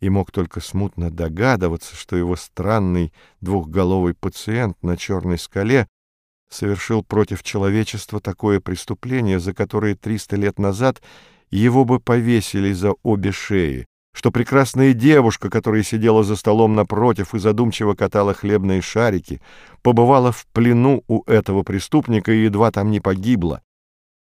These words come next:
что мрачноватый мастер, сидевший у очага с кочергой в руках, и загадочный Арамис,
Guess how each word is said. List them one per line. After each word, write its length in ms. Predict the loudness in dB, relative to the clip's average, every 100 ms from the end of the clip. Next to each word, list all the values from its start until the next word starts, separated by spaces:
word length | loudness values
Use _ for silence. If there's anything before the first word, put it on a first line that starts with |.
| _
что 300 | -2 2 2
мрачноватый 800 | 4 2 2 0 4 4 4 2
мастер, 560 | 2 4 4 2 -2 -2
сидевший 640 | -2 2 2 2 -2 -2 2
у 140 | 4
очага 480 | 4 2 0 2 2
с 80 | 0
кочергой 540 | -6 -2 0 2 2
в 40 |
руках, 500 | 2 0 4 4 2 -8 -20 -20 _ -2
и 100 | 0
загадочный 840 | 2 4 4 4 0 0 4 6
Арамис, 600 | 6 4 6 4 2 -4